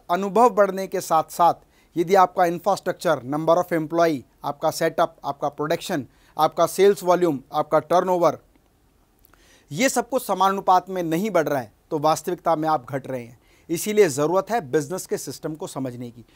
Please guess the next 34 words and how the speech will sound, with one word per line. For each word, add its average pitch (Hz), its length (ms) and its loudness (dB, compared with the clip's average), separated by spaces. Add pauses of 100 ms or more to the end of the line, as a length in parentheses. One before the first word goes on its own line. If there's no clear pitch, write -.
(180)
और 185 120 6
आप 220 220 10
लोगों 233 200 8
के 233 120 -6
लिए 262 100 0
पूरी 247 280 -2
सीरीज 247 300 2
दी 202 80 -2
हुई 233 180 -2
है 214 80 0
बिजनेस 175 420 -4
ग्रोथ 180 180 -2
स्ट्रेटजी, 139 600 -6 (500)
वो 165 120 -4
सीरीज 214 400 -2
आप 185 220 2
इस 202 100 -8
YouTube 180 320 -4
चैनल 160 160 0
पर 180 180 0
ज़रूर 147 340 -2
देखें। 123 320 -12 (280)
सेल्स 240 300 6
से 220 80 2
रिलेटेड, 147 400 -2
मार्केटिंग 190 480 2
से 185 120 -8
रिलेटेड, 143 300 -8
प्रमोशन 196 420 -6
से 185 100 -6
रिलेटेड, 151 360 -4
ब्रांडिंग 202 340 0
से 185 100 -8
रिलेटेड, 147 400 -6